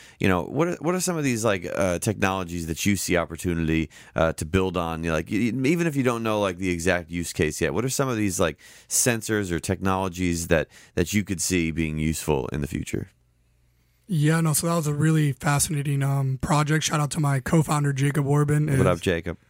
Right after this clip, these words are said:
Speaker 2: Yeah, it was, um, his idea, and that we kinda just ran with it, and it was amazing to see how quickly we were able to iterate on that during the, the, the hackathon, right? So I think th-, this whole, the whole promise of Internet of Things is that anything that's physical that might have never really been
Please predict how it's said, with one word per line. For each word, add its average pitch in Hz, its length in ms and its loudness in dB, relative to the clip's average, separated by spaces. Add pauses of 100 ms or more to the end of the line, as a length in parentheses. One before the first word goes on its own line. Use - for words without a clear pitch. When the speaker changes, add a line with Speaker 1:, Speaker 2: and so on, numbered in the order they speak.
(120)
Speaker 2:
Yeah, 143 220 2
it 135 40 2
was, 135 200 0
um, 139 240 2
his 143 200 4
idea, 147 420 2
and 151 100 4
that 143 220 0
we 143 120 -2
kinda 143 220 0
just 131 160 -2
ran 139 260 2
with 156 120 4
it, 180 120 4
and 143 80 4
it 135 40 2
was 135 120 2
amazing 135 440 2
to 131 260 2 (480)
see 147 460 2
how 151 200 0
quickly 151 440 -2
we 143 80 2
were 139 120 0
able 139 220 2
to 139 100 0
iterate 139 300 2
on 135 100 2
that 139 180 2
during 135 260 0
the, 135 200 2
the, 143 300 -2
the 160 100 -2
hackathon, 135 640 -2 (540)
right? 170 180 0
So - 100 0
I 160 80 4
think 170 400 0
th-, 170 120 -4
this 151 140 2
whole, 190 200 2
the 160 80 2
whole 160 140 4
promise 151 520 0
of 143 100 -2
Internet 147 280 2
of 131 80 -2
Things 147 260 2
is 131 60 0
that 135 180 0
anything 147 320 2
that's 131 220 0
physical 147 560 0
that 135 280 0 (540)
might 156 180 6
have 151 100 4
never 156 380 2
really 151 280 4
been 143 640 0